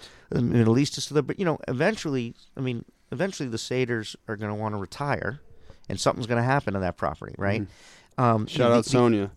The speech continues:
Speaker 1: uh, you know, the E M F building, which I don't, I don't know if you looked into this, but this was a big issue. So the E M F building was on Brookline Street. It was a low rent rehearsal space. So you had some folks that were producing there. You had bands that
Speaker 2: Mm-hmm.
Speaker 1: were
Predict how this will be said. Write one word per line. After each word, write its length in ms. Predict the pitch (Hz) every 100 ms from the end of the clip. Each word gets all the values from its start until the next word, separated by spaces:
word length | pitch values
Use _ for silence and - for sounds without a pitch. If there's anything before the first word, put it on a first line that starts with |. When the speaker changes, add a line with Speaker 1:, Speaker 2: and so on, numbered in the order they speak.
| -
Speaker 1:
uh, 40 | 92
you 180 | 101
know, 100 | 117
the 160 | 107 113 127
E 100 | 127
M 100 | 120
F 220 | 120 - - _ _ 120
building, 460 | 107 87 80 - - -
which 420 | - 101 - - -
I 40 |
don't, 120 | 92 -
I 60 | -
don't 140 | 95 90
know 60 |
if 120 | 90 -
you 60 |
looked 200 | 92 90
into 160 | 95 82
this, 100 | 87
but 100 | 110
this 120 | -
was 80 | 113
a 40 |
big 340 | 92 - 117 104
issue. 320 | 95 - 76 _ _
So 100 | -
the 140 | 101 139
E 40 |
M 100 | 151
F 120 | 151
building 220 | - 117 117
was 100 | 104
on 120 | 101
Brookline 400 | 98 104 101 101
Street. 320 | - 107 98 - _ _ _ _ _ _ -
It 60 | 135
was 180 | 107 101
a 40 |
low 500 | 95 101 113 117 123
rent 640 | 117 104 101 101 - - - _ _ _ _ -
rehearsal 480 | 98 101 98 -
space. 340 | 82 - - -
So 100 | 110
you 100 | 110
had 160 | 107
some 380 | - 117 107 110 - _ _ _
folks 260 | 104 101
that 80 | 98
were 100 | 101
producing 560 | 90 101 95 98 - 92
there. 200 | 98 92
You 140 | 92
had 140 | 95 90 - - _
bands 460 | 104 92 98 98 92
that 200 | 92 -
Speaker 2:
Mm-hmm. 240 | 107 110 107 -
Speaker 1:
were 160 | 95